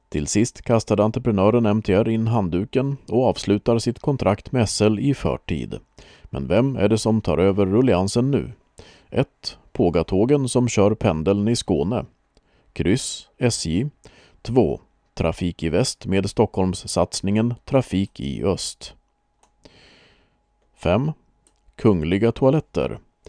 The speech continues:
I vintras skrev vi om ett par toaletter i Botkyrka som inte dög när kronprinsessan Victoria skulle ha en bröllopslunch i området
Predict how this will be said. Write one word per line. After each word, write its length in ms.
I 180
vintras 640
skrev 300
vi 80
om 180
ett 160
par 220
toaletter 520
i 60
Botkyrka 640
som 160
inte 300
dög 360
när 220
kronprinsessan 840
Victoria 520
skulle 280
ha 200
en 140
bröllopslunch 880
i 60
området 520